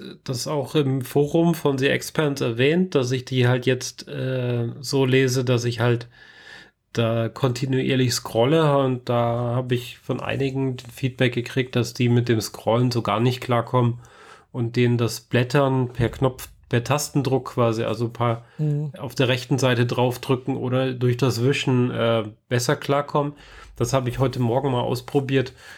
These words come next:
Speaker 1: und nach zwanzig <laughs> Minuten wieder ausgemacht, weil das nervt total.
Speaker 2: Mhm.
Speaker 1: Ich mag das, dass ich so kontinuierlich durchgehen kann, weil dann kann ich genau die Position, wo ich gerade bin, genau die Zeile
Speaker 2: Mhm.
Speaker 1: quasi an die Oberkante des Displays schieben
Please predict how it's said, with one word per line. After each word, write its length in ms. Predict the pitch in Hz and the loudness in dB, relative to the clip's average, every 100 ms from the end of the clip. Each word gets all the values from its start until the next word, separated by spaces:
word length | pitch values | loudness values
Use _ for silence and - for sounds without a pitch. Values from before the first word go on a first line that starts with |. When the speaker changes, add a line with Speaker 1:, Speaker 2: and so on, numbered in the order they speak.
| - | -16
Speaker 1:
und 380 | - 123 120 120 | -4 0 0 0
nach 260 | 127 117 117 | 0 0 0
zwanzig 400 | - 120 123 117 | 0 2 2 2
<laughs> 0 | |
Minuten 400 | 123 147 127 135 | 4 4 4 2
wieder 200 | 123 113 | 4 2
ausgemacht, 680 | 123 131 - 123 107 107 | 2 0 0 0 0 -4
weil 140 | 117 113 | -2 0
das 160 | 127 | 2
nervt 320 | 123 117 120 - | 2 2 0 -2
total. 500 | 117 - 110 110 113 - | -2 -2 0 0 -2 -4
Speaker 2:
Mhm. 800 | 143 143 143 131 143 139 131 135 - - | -2 0 -2 -4 -6 -6 -6 -10 -16 -14
Speaker 1:
Ich 180 | 139 - | -8 -2
mag 260 | 117 120 | 0 0
das, 160 | 143 120 | -2 0
dass 160 | 131 | 0
ich 120 | 123 120 | 0 0
so 80 | |
kontinuierlich 840 | 123 139 127 135 123 120 143 156 - | 0 0 -2 -2 -2 0 2 2 2
durchgehen 540 | 139 160 - 127 127 | 0 0 0 2 2
kann, 320 | 120 113 123 123 | 0 -2 0 2
weil 180 | 120 120 - - - | 2 0 -12 -20 -4
dann 160 | 127 | -2
kann 220 | 123 135 147 | 0 0 0
ich 160 | 151 | 0
genau 300 | 131 123 123 | 0 2 2
die 120 | 151 | 0
Position, 760 | 127 151 131 127 - 143 160 156 | -2 0 0 0 0 2 2 2
wo 100 | 127 | 2
ich 140 | 117 - | 0 0
gerade 320 | 120 120 117 | -2 0 0
bin, 400 | 147 165 135 104 | 2 2 0 -2
genau 380 | 127 120 127 156 | 2 4 4 2
die 260 | 127 123 | -2 -4
Zeile 640 | 120 - 131 156 143 120 123 - _ - | -6 -2 0 2 4 2 0 -12 _ -8
Speaker 2:
Mhm. 340 | 143 143 151 - _ _ | -6 -4 -6 -10 _ _
Speaker 1:
quasi 380 | - 139 139 135 | -6 0 0 0
an 100 | 127 | -2
die 100 | 120 127 | -4 -4
Oberkante 580 | 165 170 - 135 120 | -2 -2 0 -2 -2
des 220 | 120 117 - | -2 -2 0
Displays 520 | 185 - 127 113 - | 0 0 -2 0 -2
schieben 420 | - 131 156 185 | -2 -2 -2 -8